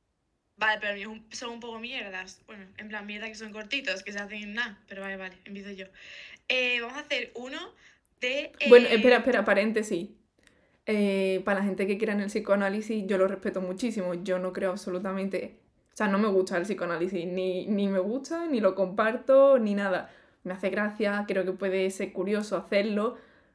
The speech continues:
Speaker 2: pero que eso es cuestión de gusto, que no estamos aquí defendiendo el sa-, psicoanálisis ni nada de eso, lo estamos haciendo un poco por los
Speaker 1: Exactamente.
Speaker 2: ajas de,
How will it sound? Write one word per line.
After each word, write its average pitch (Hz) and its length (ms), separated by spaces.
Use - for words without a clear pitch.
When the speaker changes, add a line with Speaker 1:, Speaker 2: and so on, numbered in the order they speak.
Speaker 2:
pero 196 260
que 196 80
eso 190 140
es 190 60
cuestión 196 280
de 175 60
gusto, 247 340
que 185 80
no 185 120
estamos 190 300
aquí 202 180
defendiendo 196 480
el 202 60
sa-, 202 220
psicoanálisis 208 920
ni 202 100
nada 196 140
de 277 60
eso, 277 160
lo 170 80
estamos 196 220
haciendo 196 200
un 202 60
poco 208 260
por 196 140
los 185 140
Speaker 1:
Exactamente. 214 280
Speaker 2:
ajas 294 200
de, 214 280